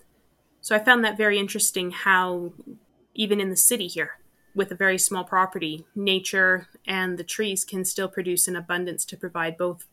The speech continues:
for the people and for the animals that are around.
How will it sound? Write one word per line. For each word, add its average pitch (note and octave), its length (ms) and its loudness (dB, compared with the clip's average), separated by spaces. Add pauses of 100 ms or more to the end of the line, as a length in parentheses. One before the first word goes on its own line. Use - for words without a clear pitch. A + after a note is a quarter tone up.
for E3 340 -4 (580)
the - 60 -6
people F#3+ 580 -2
and F#3 360 -2
for F3+ 180 -2
the D#3+ 160 -4
animals E3 380 -2
that E3 100 -6
are D#3+ 160 -6
around. D3 400 -4